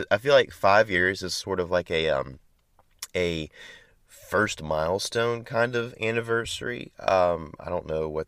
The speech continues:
the, what the term is. You know how there's, like, uh, gold anniversaries and, I guess, diamond anniversaries, and maybe, and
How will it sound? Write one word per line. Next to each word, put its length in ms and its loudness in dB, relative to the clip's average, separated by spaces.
the, 200 -12
what 380 -8
the 100 -8
term 420 -8
is. 200 -8
You 60 -6
know 140 0
how 180 0
there's, 280 -2
like, 300 0
uh, 440 -2
gold 480 0
anniversaries 920 -4
and, 400 -8
I 100 -6
guess, 360 -6
diamond 480 -4
anniversaries, 800 -8
and 100 -14
maybe, 220 -6
and 480 -12